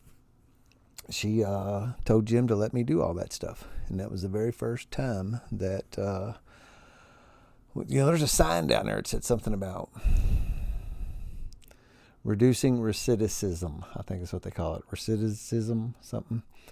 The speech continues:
which means, uh, going back and getting in trouble again.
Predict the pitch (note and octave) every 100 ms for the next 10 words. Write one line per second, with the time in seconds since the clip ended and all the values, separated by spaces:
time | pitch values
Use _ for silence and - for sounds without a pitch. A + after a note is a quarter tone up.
0 | - - A2+ A2+ G#2 G2+ F2+ - F2+ -
1 | - - - _ _ - - G#2+ G2 G2+
2 | - F2+ - - A2 - F#2 G#2+ G2 E2
3 | E2 F2 D#2 F2